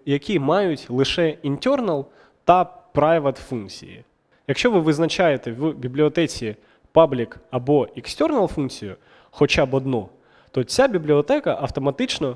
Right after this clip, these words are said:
перетворюється на external бібліотеку та починає працювати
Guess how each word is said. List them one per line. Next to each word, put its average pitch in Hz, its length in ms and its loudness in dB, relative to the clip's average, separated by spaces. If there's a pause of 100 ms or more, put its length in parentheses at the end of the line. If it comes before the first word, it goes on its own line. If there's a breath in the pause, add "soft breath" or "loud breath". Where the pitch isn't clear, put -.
перетворюється 135 800 0
на 135 280 -2 (140)
external 127 500 -4
бібліотеку 107 680 -8 (340 soft breath)
та 190 160 6
починає 170 500 -2
працювати 208 600 -2